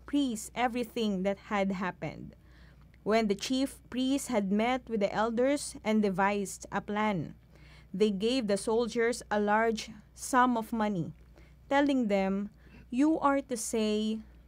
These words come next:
'His disciples came during the night and stole him away while we were asleep.' If this report gets to the governor,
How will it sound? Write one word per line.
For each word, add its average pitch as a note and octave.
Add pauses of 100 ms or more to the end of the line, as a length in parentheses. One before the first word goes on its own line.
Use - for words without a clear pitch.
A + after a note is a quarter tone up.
(120)
'His C4
disciples A#3+
came B3+
during A3
the G3
night G3+ (500)
and B3
stole C4+
him C#4+
away G#3 (400)
while A3
we A#3
were G3+
asleep.' F3 (800)
If G3
this A3
report G#3+
gets G3+
to A#3
the G#3+
governor, F3+